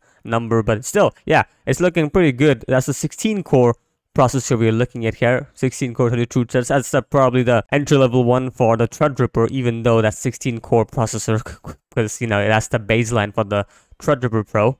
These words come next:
And right now we're looking at this specs here and video card spec list. And if you can see, as you can see, we're looking at the T R Pro W nine seventy-nine ninety-five W X. We're looking at the ninety-six cores, ninety,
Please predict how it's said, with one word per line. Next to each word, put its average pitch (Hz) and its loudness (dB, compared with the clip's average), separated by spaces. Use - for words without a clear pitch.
And 135 4
right 202 6
now 196 2
we're 180 2
looking 170 2
at 117 -2
this 147 2
specs - -2
here 160 4
and 143 -2
video 143 2
card 147 0
spec - -2
list. 165 0
And 123 -2
if 117 -4
you 127 -4
can 123 -4
see, 185 -2
as 127 0
you 127 -6
can 123 -10
see, 160 -2
we're 127 4
looking 131 2
at 123 0
the 120 -4
T 156 0
R 143 4
Pro 135 4
W 127 0
nine 123 0
seventy-nine 123 0
ninety-five 117 0
W 113 2
X. - -2
We're 117 2
looking 113 -2
at 104 -2
the 110 2
ninety-six 113 -4
cores, 117 0
ninety, 117 -4